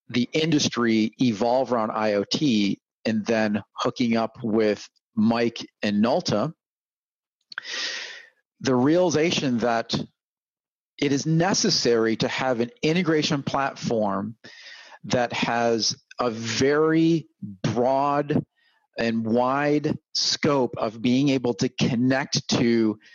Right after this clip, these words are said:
many different applications in order to interchange data. So where you have in the I O T industry, the vendors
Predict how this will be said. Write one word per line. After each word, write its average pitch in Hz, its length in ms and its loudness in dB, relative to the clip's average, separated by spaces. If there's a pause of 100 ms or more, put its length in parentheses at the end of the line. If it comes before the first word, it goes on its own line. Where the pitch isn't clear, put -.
(220)
many 180 440 2
different 165 460 -2
applications 120 1080 -2
in 123 100 0
order 120 220 0
to - 100 -4
interchange 107 640 -2
data. 143 420 0 (880)
So 156 260 2
where 151 160 2
you 160 140 2
have 208 360 -2
in 240 60 2
the 202 60 0
I 170 140 0
O 170 60 0
T 135 220 0
industry, 117 600 0
the 117 200 -2
vendors 156 800 0